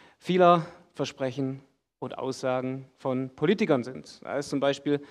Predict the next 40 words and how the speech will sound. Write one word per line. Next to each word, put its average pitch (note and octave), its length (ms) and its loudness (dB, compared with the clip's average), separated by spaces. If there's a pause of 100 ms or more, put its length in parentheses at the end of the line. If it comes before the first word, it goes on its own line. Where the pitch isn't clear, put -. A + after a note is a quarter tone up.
(540)
die D3 40 -2
Rede D#3+ 320 6 (200)
von C#3+ 280 2 (280)
der B2+ 340 2 (200)
Grünen E3+ 300 0
Partei D3+ 480 2
noch D3 140 2
vor D3 180 0
der D3+ 200 2
Wahl, D#3 360 6
dass C3 140 -2
sie C3 80 -6
keine C3+ 300 -2
Waffen, F3 400 0 (720)
ähm, C#3 480 2 (480)
ja, C#3+ 160 4
unterstützen D#3 520 -2
wollen, D#3+ 160 6
La-, D3+ 160 2
Waffenlieferungen E3+ 600 0
unterstützen E3+ 480 -2
wollen, E3+ 260 4
und D#3 460 -4 (100)
schon D#3 220 0
ist D#3+ 80 0
sie C#3+ 100 -2
an C#3+ 80 0
der D3 80 2
Macht, D3 260 0
schon C#3+ 160 -2
gibt D3 140 -8
es - 100 -12
einen C3+ 180 -2
Krieg, - 500 -8 (440)
werden C3 200 0
die C3+ 80 -2
Grünen C#3+ 260 0
plötzlich C3 400 -2
olivgrün D#3 720 2 (100)
und C#3 540 -2